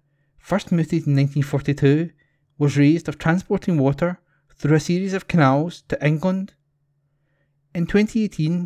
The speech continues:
both Boris Johnson and Alex Salmond supported it. The idea was endorsed by the world-renowned Professor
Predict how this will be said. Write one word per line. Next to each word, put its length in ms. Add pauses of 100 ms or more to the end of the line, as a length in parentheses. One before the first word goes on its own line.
both 240
Boris 260
Johnson 480
and 160
Alex 300
Salmond 280
supported 480
it. 240 (1080)
The 120
idea 280
was 140
endorsed 440
by 60
the 100
world-renowned 540
Professor 460